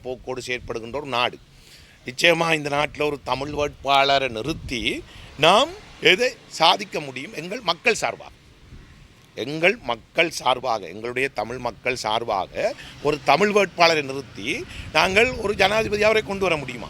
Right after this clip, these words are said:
என்பதை சிந்திக்க வேண்டும். இது முதலாவது. இரண்டாவது, இப்போது உங்களுக்கு தெரியும், நாங்க சில நே-, சில நேரங்கள்ல எங்களோட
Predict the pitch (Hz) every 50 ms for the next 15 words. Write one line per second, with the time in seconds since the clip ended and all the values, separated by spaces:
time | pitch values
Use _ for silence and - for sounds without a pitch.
0 | - - 123 147 170 185 202 220 202 - 202 170 143 127 110 101 - - - -
1 | - - - 165 208 214 214 202 175 143 107 87 - - - - - - - -
2 | - - - 156 202 247 285 269 233 175 127 110 101 104 135 226 269 - - -
3 | - - - - - - - - - - - - - - - - - - - -
4 | - - - - - - - - - - - - - - - - 147 170 - -
5 | - 247 254 247 302 320 330 330 349 381 - - - - - - - - - -
6 | - - - - - - - 165 185 202 165 190 180 202 220 202 180 185 - -
7 | - - - - 165 170 165 165 175 170 - 131 - 143 139 147 151 160 175 190
8 | 190 185 185 185 190 190 196 196 196 - - 156 156 165 170